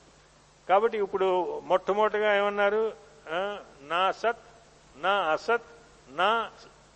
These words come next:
ఆ, సదసత్. సత్తు కాదు, అసత్తు కాదు.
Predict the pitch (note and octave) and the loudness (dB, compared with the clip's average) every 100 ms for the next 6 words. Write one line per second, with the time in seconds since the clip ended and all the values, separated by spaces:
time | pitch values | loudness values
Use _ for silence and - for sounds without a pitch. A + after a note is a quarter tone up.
0 | - - D#3 F3+ E3+ - E3 F3+ G3+ G3+ | -20 -8 0 0 0 4 6 6 4 2
1 | - - - - - - - - - - | -2 -10 -20 -20 -20 -20 -20 -20 -12 -6
2 | D#3+ - G#3 G#3+ G#3+ A3+ B3 F3+ G3 G3 | -6 -6 -6 2 2 2 0 0 0 -4
3 | G3 F3+ C#3+ B2 | -6 -6 -6 -6